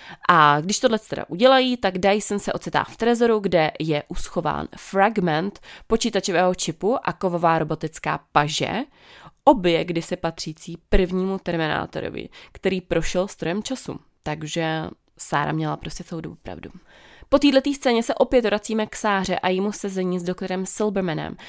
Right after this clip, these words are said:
Sára ho poprosí, aby ji přemístil na oddělení s minimální ostrahou, ale on věří, že vlastně Sára to její uzdravení předstírá, že je velmi chytrá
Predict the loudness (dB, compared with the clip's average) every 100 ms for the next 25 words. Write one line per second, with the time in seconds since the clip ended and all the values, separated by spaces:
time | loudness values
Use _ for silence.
0 | -16 2 6 6 4 0 0 2 -2 -2
1 | -4 -4 -6 _ 0 0 -4 -6 -8 -4
2 | 0 2 0 -2 -2 -2 -2 -2 -2 -2
3 | -2 -4 -4 -2 -2 -4 -6 -10 -6 -4
4 | -4 -4 8 10 10 8 8 6 6 2
5 | 0 0 0 -2 2 4 4 2 0 0
6 | -2 -6 -8 -2 0 2 0 0 -2 -2
7 | -4 -4 -4 -4 -2 0 -2 -4 -6 -2
8 | 0 0 -2 -6 -2 0 4 4 2 0
9 | -6 -4 -2 -2